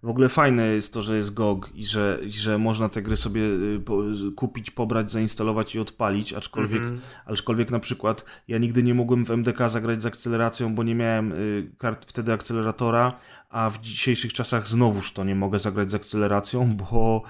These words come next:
Speaker 1: y, no bo nie działa coś tam. Tam są te trzy D F X Glide, jakieś kombinacje,
Speaker 2: Nie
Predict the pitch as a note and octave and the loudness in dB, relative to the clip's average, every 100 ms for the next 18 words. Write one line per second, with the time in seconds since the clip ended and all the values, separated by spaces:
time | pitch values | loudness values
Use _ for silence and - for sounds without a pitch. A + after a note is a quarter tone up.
0 | - - - - A2+ A#2+ C#3+ E3 D#3 D3 | -14 -16 -14 -6 -2 2 4 6 6 8
1 | A2 F#2 - - G2 G2+ B2+ B2+ A#2 C3 | 8 4 -2 -14 -12 -6 -2 -2 0 0
2 | B2 C3+ B2 B2 - C#3 C3 C3 C#3 B2+ | 2 4 4 2 0 6 6 6 2 2
3 | B2 C3+ B2+ B2 A#2+ B2+ A#2+ B2+ C3 B2+ | 6 8 8 6 6 4 4 -2 0 2
4 | C3 C3 C3+ | 4 4 4